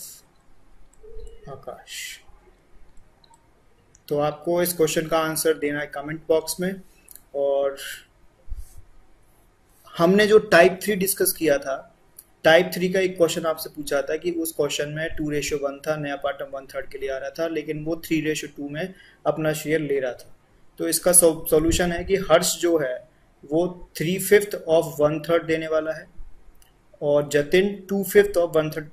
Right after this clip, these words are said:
देने वाला है, यानी one upon third को three two में हम डिस्ट्रीब्यूट कर लेंगे। हर्ष का जो नया शेयर होगा वो होगा टू by third में से three by fifteen माइनस करेंगे, तो वो आएगा हमारा सेवन upon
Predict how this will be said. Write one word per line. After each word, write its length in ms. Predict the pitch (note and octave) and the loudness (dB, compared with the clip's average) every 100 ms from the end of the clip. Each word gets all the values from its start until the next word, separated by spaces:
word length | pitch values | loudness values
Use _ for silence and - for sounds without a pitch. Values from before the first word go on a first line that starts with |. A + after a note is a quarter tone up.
| - | -6
देने 200 | D3 C3+ | -4 -4
वाला 220 | C3 C3 | -4 -4
है, 120 | C3 C#3 | -4 -2
यानी 200 | D3 D#3+ C#3+ | -2 -2 -2
one 240 | D#3 F3 F3+ - D#3 | -2 -2 -8 -10 -6
upon 320 | D3+ D3 C#3+ - | -4 -2 -4 -2
third 200 | C#3 - | -4 -4
को 80 | D#3 | -8
three 220 | - D3+ D3 | -6 -8 -6
two 80 | D3 | -8
में 120 | C#3+ | -6
हम 200 | C#3 C3+ | -8 -12
डिस्ट्रीब्यूट 440 | C3 - C3+ C3 | -12 -12 -12 -16
कर 180 | - C#3 | -6 -2
लेंगे। 340 | C#3+ D3+ F3+ F3+ - - _ | -2 -2 -4 -8 -16 -20 _
हर्ष 300 | D#3 F3+ F3+ - | 6 6 6 4
का 100 | F#3+ | 4
जो 140 | F#3 | 4
नया 240 | F3 E3 D#3+ | 4 6 6
शेयर 220 | D#3+ E3 | 4 4
होगा 240 | D3 D3 | 4 2
वो 280 | D#3 D3 D3+ | 0 -2 -4
होगा 260 | C#3+ C3+ D3+ - - | -2 0 -2 -2 -4
टू 160 | D#3 | -2
by 140 | D#3 D#3+ D#3+ | 2 0 0
third 180 | C#3 C#3 | -4 -2
में 120 | C#3 | -8
से 120 | C3+ E3+ | -10 -10
three 220 | - C#3+ | -6 -2
by 120 | C#3+ D3 C#3+ _ - | 0 -2 -4 _ -8
fifteen 320 | C#3+ F3 F3+ | -6 -2 0
माइनस 320 | E3 D#3 D#3+ - - | 0 -2 -6 -10 -2
करेंगे, 340 | D#3+ D#3+ E3 | 0 0 -4
तो 120 | E3 D#3 | -6 -4
वो 140 | D3 | -2
आएगा 200 | C#3 C#3 | -2 -2
हमारा 220 | C#3 C#3 | -6 -6
सेवन 400 | D3+ - C3+ C#3 | -6 -4 -6 -8
upon 280 | C3+ D3+ G3 | -4 -2 -2